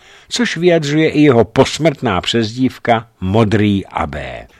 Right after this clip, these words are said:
V roce osmnáct set jedna vystupoval Dobrovský v jedné z atak choroby natolik antisociálně,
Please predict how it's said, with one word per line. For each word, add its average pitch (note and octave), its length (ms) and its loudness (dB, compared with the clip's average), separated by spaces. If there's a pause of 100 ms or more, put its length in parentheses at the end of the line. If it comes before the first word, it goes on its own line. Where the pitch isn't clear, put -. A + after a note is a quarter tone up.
V - 40 -12
roce G2 200 -4
osmnáct F#3 420 0
set F3+ 240 -6
jedna A#2+ 380 -4
vystupoval D3 540 -6
Dobrovský C3+ 760 -2
v A2+ 60 -4
jedné C3 320 0
z - 140 -8
atak B2+ 300 -4
choroby C3 380 0
natolik A#2+ 520 -2
antisociálně, F#2 1160 -4